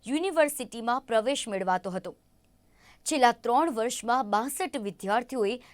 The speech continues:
ખોટી રીતે પ્રવેશ મેળવ્યા હોવાનું યુનિવર્સિટીના ધ્યાને આવતા યુનિવર્સિટી દ્વારા તમામ વિદ્યાર્થીઓ સામે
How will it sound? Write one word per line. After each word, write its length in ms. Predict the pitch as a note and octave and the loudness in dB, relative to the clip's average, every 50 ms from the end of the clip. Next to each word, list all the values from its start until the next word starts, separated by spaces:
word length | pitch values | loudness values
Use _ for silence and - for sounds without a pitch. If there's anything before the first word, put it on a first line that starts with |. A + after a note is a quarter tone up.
| _ _ _ | _ _ _
ખોટી 380 | - D#4 E4 F4 - G#4 G4+ E4+ | -2 0 0 2 2 2 2 2
રીતે 340 | C#4 B3 - - B3 C#4 | 0 -4 -4 -4 -6 -6
પ્રવેશ 520 | C#4+ - - G#3+ F#3+ F#3+ A3 B3+ B3+ - - | -6 -2 -2 -2 0 2 0 -2 -2 -4 -8
મેળવ્યા 360 | A#3 G#3 G3+ G3 F#3 F#3+ G3+ | -6 -4 -4 -4 -2 -2 -2
હોવાનું 520 | G3 F#3 G3 F3+ A3 A#3+ A#3+ A#3+ C4+ C4+ - - - - - | 0 0 0 0 0 -2 -2 -4 -6 -8 -12 -20 -20 -16 -10
યુનિવર્સિટીના 880 | A3+ A3+ G#3+ G#3 F#3+ G#3 C4+ D#4 D4+ - D#4+ - - C4 B3+ B3+ B3 A3 | -8 -6 -6 -4 -2 -2 -2 -2 -2 -6 -8 -8 -8 -6 -4 -4 -4 -4
ધ્યાને 380 | - - G3 G3+ G3 F#3+ F#3+ | -6 -6 -4 -4 -4 -2 -2
આવતા 400 | F#3+ F3+ E3+ E3 - F#3+ G3 A#3 - _ - _ _ _ - | -2 -4 -4 -4 -4 -6 -6 -6 -8 _ -20 _ _ _ -8
યુનિવર્સિટી 760 | A3+ A3+ G#3+ G#3 F#3 G3 A#3 D4 D4 D4+ D#4 D4 - C4 B3 | -6 -4 -4 -4 0 2 0 0 0 -2 -6 -6 -6 -8 -8
દ્વારા 400 | F3+ G#3 G#3 F#3+ F#3 G3 G#3+ B3+ | -4 0 0 0 2 0 -2 -2
તમામ 440 | - - G3 F#3 F3+ G3+ C4 D#4 D4 | -2 -4 -4 -2 -2 -4 -4 -4 -4
વિદ્યાર્થીઓ 520 | C#4 A3 - - A3 G#3 G3+ F#3+ - G#3 | -6 -6 -6 -4 -4 -4 -4 -4 -6 -8
સામે 480 | F#3 - - A3+ A3+ B3 A#3 A3 C4 | -8 -4 -2 0 0 0 0 -2 -6